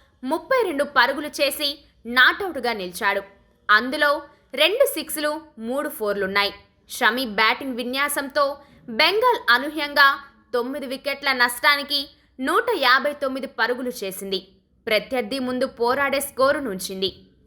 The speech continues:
అనంతరం షమి బౌలింగ్లోనూ రాణించాడు. నాలుగు ఓవర్లు బౌలింగ్ చేసి ఇరవై ఐదు పరుగులు ఇచ్చి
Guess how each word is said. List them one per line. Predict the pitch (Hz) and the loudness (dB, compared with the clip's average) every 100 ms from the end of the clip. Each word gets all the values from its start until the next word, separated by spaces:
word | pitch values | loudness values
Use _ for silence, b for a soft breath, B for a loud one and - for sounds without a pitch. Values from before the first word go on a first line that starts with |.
| - | 2
అనంతరం | 190 214 254 294 277 269 B B B | 2 2 0 2 2 2 B B B
షమి | - 370 320 453 480 | -4 2 2 2 -2
బౌలింగ్లోనూ | 240 247 285 294 277 277 | 2 2 0 -4 -6 -4
రాణించాడు. | 240 190 190 190 214 196 190 - _ _ 190 | 0 0 -2 -6 -2 0 -2 -10 _ _ -4
నాలుగు | 202 208 254 262 254 | 4 6 4 0 0
ఓవర్లు | 240 254 285 277 | 2 0 -2 -2
బౌలింగ్ | 214 226 262 302 294 | 2 2 0 -4 -2
చేసి | 285 285 277 - b b _ | -2 0 -4 -6 b b _
ఇరవై | 294 381 508 | -2 0 2
ఐదు | 415 | 2
పరుగులు | 294 262 247 285 285 | 2 2 2 0 -6
ఇచ్చి | 269 - 294 285 | -8 -4 -4 -4